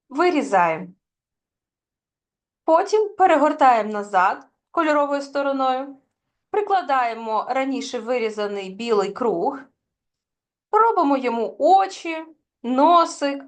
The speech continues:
ротик. На білому крузі нам потрібно намалювати циферблат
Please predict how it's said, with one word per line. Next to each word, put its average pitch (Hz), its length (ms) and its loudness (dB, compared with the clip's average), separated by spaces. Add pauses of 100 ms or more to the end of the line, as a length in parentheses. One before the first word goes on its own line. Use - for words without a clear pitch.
(160)
ротик. 302 760 2 (1000)
На 269 120 2
білому 349 420 4
крузі 392 360 2
нам 247 200 2
потрібно 311 460 -2
намалювати 240 960 0 (560)
циферблат 214 1000 0